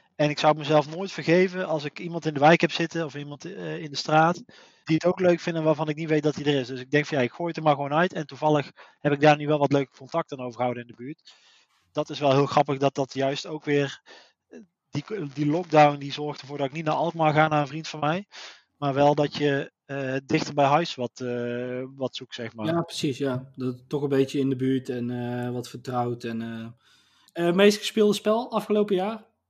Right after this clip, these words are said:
Speaker 1: Ja, dat kan er maar één zijn, The Crew natuurlijk.
Speaker 2: The Crew,
Speaker 1: Die staat
Speaker 2: ja.
Speaker 1: er bij mij vijf-, vijfentachtig keer in.
Speaker 2: Ja, dat is, jezus, dat,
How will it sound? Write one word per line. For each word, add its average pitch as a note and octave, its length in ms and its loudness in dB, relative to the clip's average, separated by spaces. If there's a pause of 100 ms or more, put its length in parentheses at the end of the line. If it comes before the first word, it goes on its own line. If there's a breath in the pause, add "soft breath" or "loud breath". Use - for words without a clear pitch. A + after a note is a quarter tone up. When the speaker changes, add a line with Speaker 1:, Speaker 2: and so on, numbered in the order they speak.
(340)
Speaker 1:
Ja, G2+ 160 0
dat C3 80 4
kan C#3+ 140 6
er C3+ 60 -4
maar C3+ 100 2
één C#3 140 6
zijn, C3+ 200 6
The B2 60 -14
Crew D3 220 -10
natuurlijk. A2+ 440 -8
Speaker 2:
The - 60 -20
Crew, D3+ 180 -2
Speaker 1:
Die C#3 100 4
staat C#3+ 180 8
Speaker 2:
ja. D3+ 60 8
Speaker 1:
er D3+ 40 8
bij D3+ 80 6
mij D3+ 80 6
vijf-, D#3 280 6
vijfentachtig D#3+ 640 4
keer D3 240 4
in. A#2+ 160 0 (160)
Speaker 2:
Ja, E3+ 160 0
dat C#3+ 140 2
is, - 160 -10
jezus, F#3 540 0
dat, C#3 100 -6